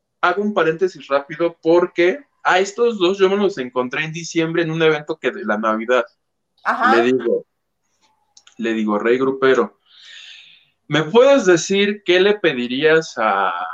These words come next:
Speaker 1: a los Reyes Magos?" Y me dice, "Una boda intergaláctica cristiana." <laughs> Y yo así de, "¿Qué?". Le digo, "¿Cómo es eso?".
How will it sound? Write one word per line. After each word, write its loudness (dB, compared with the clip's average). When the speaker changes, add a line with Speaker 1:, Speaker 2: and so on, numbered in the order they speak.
Speaker 1:
a -6
los -2
Reyes -4
Magos?" 0
Y -8
me 0
dice, 0
"Una 4
boda 2
intergaláctica -2
cristiana." -6
<laughs> -16
Y 0
yo 4
así -4
de, -2
"¿Qué?". -6
Le 4
digo, 2
"¿Cómo 4
es 0
eso?". -2